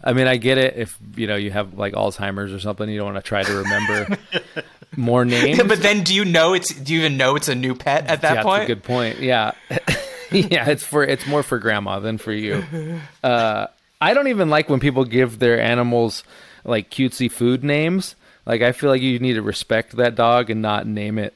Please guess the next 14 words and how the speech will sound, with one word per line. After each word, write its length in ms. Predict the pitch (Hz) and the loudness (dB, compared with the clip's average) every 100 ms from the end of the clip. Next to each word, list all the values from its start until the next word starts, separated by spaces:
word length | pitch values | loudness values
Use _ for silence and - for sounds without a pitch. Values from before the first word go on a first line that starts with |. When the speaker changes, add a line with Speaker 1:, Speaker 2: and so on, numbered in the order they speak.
| - | -10
Speaker 1:
like, 420 | 110 98 95 _ _ _ _ - 101 | -6 -6 -6 _ _ _ _ -18 -8
Biscuits 560 | 117 107 - 123 120 - | -2 -2 0 0 0 0
or 140 | 123 | 2
whatever. 420 | 123 123 127 135 | 4 2 2 2
Like, 160 | 131 123 | 2 2
give 160 | 143 160 | 0 0
'em 60 | |
a, 20 | |
give 420 | 185 214 233 - 226 | 2 2 2 2 2
'em 100 | 226 | 2
a 80 | 220 | 2
Speaker 2:
Sushi. 40 | |
Speaker 1:
real 280 | 214 226 226 | 2 2 2
name. 560 | 196 208 226 139 101 | 2 2 2 0 -2